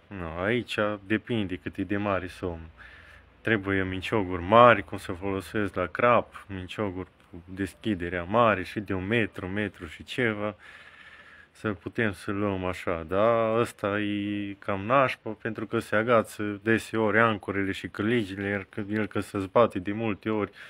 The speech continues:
am pățit de o rup plasa de la minciog, nu l-am mai putut folosi, sau mi-au rupt cozile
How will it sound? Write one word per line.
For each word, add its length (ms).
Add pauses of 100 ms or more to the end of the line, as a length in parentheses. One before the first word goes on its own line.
(300)
am 140
pățit 300
de 100
o 60
rup 180
plasa 340
de 100
la 140
minciog, 440
nu 160
l-am 120
mai 120
putut 280
folosi, 400
sau 200
mi-au 180
rupt 200
cozile 680